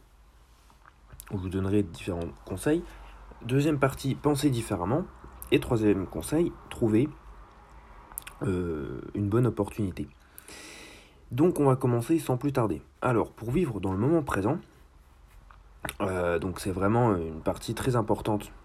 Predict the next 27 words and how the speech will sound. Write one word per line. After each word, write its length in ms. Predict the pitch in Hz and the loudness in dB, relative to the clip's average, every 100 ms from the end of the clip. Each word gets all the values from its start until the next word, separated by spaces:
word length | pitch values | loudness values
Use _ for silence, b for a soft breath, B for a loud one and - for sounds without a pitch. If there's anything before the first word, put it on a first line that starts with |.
| - | -12
du 100 | 95 | -8
stoïcisme, 560 | 85 - 78 - 135 107 | -8 -6 -6 -4 -4 -4
hein, 180 | 104 80 | -4 -2
vivre 340 | 87 117 98 | -2 0 0
dans 100 | 87 | -2
le 60 | 87 | -2
moment 240 | 87 85 | -2 -4
présent. 320 | 76 90 117 151 B B B B B B | -6 -4 -2 -4 B B B B B B
Euh, 360 | - 87 80 78 69 - - - - - - - - - - - - | -6 -4 -4 -6 -8 -10 -14 -18 -20 -20 -20 -20 -20 -20 -20 -16 -4
et 160 | 110 104 | -2 2
en 140 | 120 | 4
dehors 240 | 123 120 | 6 6
du 140 | 107 101 | 4 -2
stoïcisme, 500 | - 87 - 135 - - - | -4 -4 -4 -4 -6 -12 -12
c'est 180 | - 104 | -4 0
quand 120 | 98 | 0
même 120 | 95 | 0
beaucoup 240 | 95 117 107 | 0 0 0
mieux 160 | 113 | 2
de 100 | 101 | 0
vivre 320 | 87 113 98 | -2 -2 -2
dans 100 | 87 | -2
le 60 | 90 | 0
moment 220 | 101 98 | 0 0
présent 400 | 85 90 90 139 | -4 -2 0 0
que 140 | 139 90 | -2 2
d'être 240 | 110 | 2